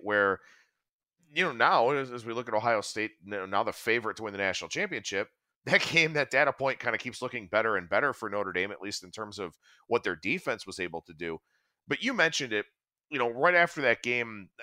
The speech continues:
I think pretty much against Cal, where you said, you know, "The offensive line looks like they're finally getting a push." And that's a really big thing in college football. You know, if you can control the trenches, it's the same thing in the N F L, but if you can control the trenches,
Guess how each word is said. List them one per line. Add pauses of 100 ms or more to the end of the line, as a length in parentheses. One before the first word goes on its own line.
(200)
I
think
pretty
much
against
Cal,
where
you
said,
you
know,
"The
offensive
line
looks
like
they're
finally
getting
a
push." (500)
And (540)
that's
a
really
big
thing
in
college
football.
You
know,
if
you
can
control
the
trenches,
it's
the
same
thing
in
the
N
F
L,
but
if
you
can
control
the
trenches,